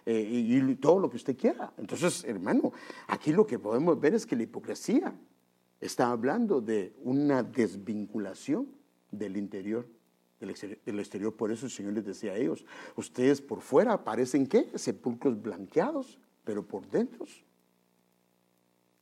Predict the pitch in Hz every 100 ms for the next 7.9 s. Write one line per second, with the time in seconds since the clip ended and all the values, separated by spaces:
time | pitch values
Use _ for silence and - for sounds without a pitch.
0 | _ - 123 147 139 170 311 - _ _
1 | _ _ _ _ _ _ _ _ _ _
2 | _ _ _ _ _ _ _ - 131 156
3 | 139 160 165 156 123 123 147 165 123 107
4 | 98 156 147 113 160 165 131 101 110 101
5 | 165 - 123 113 - - - 131 180 220
6 | 208 151 160 156 175 123 110 - 208 -
7 | 120 101 113 208 202 165 175 120